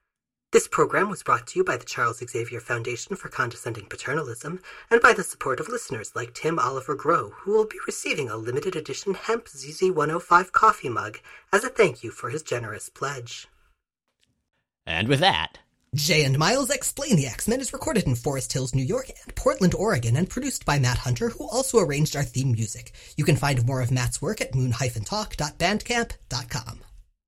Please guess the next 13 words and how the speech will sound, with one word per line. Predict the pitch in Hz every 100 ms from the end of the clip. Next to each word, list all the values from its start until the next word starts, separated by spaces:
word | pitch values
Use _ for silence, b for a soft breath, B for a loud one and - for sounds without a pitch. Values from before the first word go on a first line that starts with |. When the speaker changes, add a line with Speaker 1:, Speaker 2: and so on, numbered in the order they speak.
| _ _ -
Speaker 2:
New | 82 87
episodes | 92 - 131 135 -
come | 151
out | 156 127
most | 185 -
Sundays | - 147 78 64 64 64
on | 69
Apple | - 87 120
Podcasts, | 143 147 180 190 - - -
Stitcher, | - 208 - 110 175 -
Google | 127 98
Podcasts, | - 76 87 92 147 - - -
Spotify, | - 95 147 170 185 214